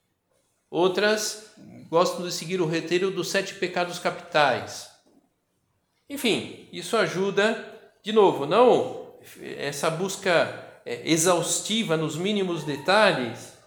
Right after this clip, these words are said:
mas, enfim, é, é uma forma, esses roteiros, é, para despertar esse peso que possamos carregar na consciência,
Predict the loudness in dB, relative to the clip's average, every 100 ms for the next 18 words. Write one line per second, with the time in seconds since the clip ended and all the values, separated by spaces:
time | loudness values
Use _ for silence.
0 | _ _ -18 -6 -4 0 0 2 0 -2
1 | -8 -18 -20 _ _ -12 -6 -6 -6 -6
2 | -6 -6 -6 -2 -2 0 6 6 6 4
3 | 0 -2 -4 -4 -4 -2 -2 -4 -4 -2
4 | 4 6 6 4 -2 -6 -14 -20 -20 -20
5 | -12 -8 -8 -6 -2 -2 0 -2 0 4
6 | 4 4 4 6 6 4 -2 -12 -20 _
7 | _ -12 -8 -8 -8 -8 4 6 6 4
8 | 0 -6 -6 -6 -4 -4 -4 -6 -4 -2
9 | 0 0 0 -2 -2 -4 -2 0 2 0
10 | -4 -6 -6